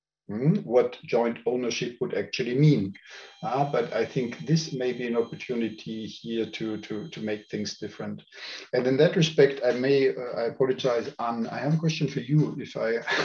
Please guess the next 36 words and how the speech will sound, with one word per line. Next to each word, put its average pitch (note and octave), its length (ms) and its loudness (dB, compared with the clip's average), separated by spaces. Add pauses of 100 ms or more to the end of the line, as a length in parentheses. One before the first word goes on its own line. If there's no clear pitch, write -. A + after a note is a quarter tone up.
<laughs> - 240 -4
may D#3 260 4
ask, C3+ 240 2 (460)
because D3+ 260 6
something F#3+ 360 6
that D3+ 180 4
I C#3 140 2
find C#3+ 360 0
interesting, D3 560 0
and C3 220 -8
again, C3+ 240 4
I B2 140 -2
have B2 160 0
no D3 160 4
idea B2+ 280 2
what B2 120 -2
it A2+ 120 -10
actually A#2 360 -6
stands A2+ 340 -2
for. A#2 300 -4 (320)
In C#3 100 4
the C3 100 8
joint C#3 300 6
communication, C#3 600 4
there's B2+ 220 -2
also D3+ 380 0
a G#2 60 -6
mentioning B2 720 -2
of A#2+ 340 0
a A#2 280 -4
joint, B2+ 500 4
uh, A#2 360 0
whatever A2+ 400 0
it C3 200 0
is G2+ 100 -16
called, D#3 460 2